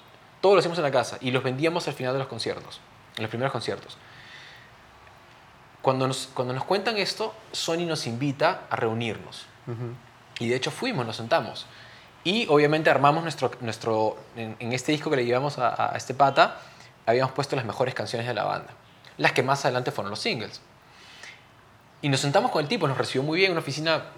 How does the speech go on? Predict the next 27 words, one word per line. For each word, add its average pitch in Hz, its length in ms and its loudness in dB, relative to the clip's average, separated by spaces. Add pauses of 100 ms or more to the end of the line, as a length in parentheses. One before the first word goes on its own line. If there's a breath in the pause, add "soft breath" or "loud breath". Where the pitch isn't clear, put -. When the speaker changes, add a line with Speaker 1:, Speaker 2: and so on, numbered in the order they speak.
(140)
Speaker 1:
chévere, 175 280 4
en 123 60 -4
Miraflores, 127 420 2
todo 156 140 0
muy 160 160 -4
bien. 185 180 -2 (600 loud breath)
Fuimos 151 240 2
el 131 60 2
bajista 180 440 0
y 135 120 4
yo. 110 160 0 (540)
Y 117 180 -4
este 113 420 -4
Speaker 2:
¿El 113 80 0
bajista 110 400 4
era 143 140 4
en 135 60 0
ese 135 160 -4
momento? 131 340 -4
Speaker 1:
Diego 131 140 4
Larrañaga. 110 480 0 (840 soft breath)
Y 123 100 -2
nos 117 120 0
sentamos, 175 340 2 (200)
nos 135 160 -4
sentamos, 208 640 0 (560)
¿no? 131 260 -4